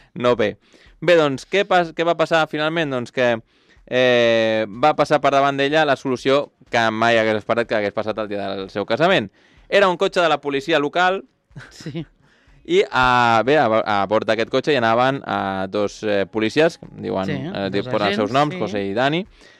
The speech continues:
Speaker 1: i diu que li va comentar la situació, eh, li van comentar la situació aquests dos policies al seu cap, eh, i bé, la patrulla finalment va recollir a la núvia les seves dues acompanyants,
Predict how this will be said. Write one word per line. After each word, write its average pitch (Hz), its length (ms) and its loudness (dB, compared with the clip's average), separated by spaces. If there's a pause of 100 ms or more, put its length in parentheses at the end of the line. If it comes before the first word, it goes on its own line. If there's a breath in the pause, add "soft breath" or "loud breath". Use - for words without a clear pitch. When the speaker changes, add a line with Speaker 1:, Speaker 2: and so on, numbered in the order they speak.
(120)
Speaker 1:
i 120 140 -8
diu 131 180 4
que 120 540 2 (220)
li 123 160 -4
va 151 120 4
comentar 139 460 0
la 131 80 2
situació, 123 640 0 (420 soft breath)
eh, 110 680 0
li 107 80 -4
van 110 140 -4
comentar 113 580 -2
la 104 100 0
situació 107 300 -4
aquests 110 160 -4
dos 110 140 -4
policies 113 280 -2
al 104 180 0
seu 107 420 -2
cap, 180 340 0
eh, 104 260 -4
i 107 120 -4
bé, 113 120 0
la 127 140 2
patrulla 110 380 0
finalment 110 360 -2
va 107 320 2
recollir 110 540 0 (380 soft breath)
a 110 120 2
la 110 220 4
núvia 123 360 2
les 110 100 2
seves 120 240 2
dues 113 240 0
acompanyants, 151 840 0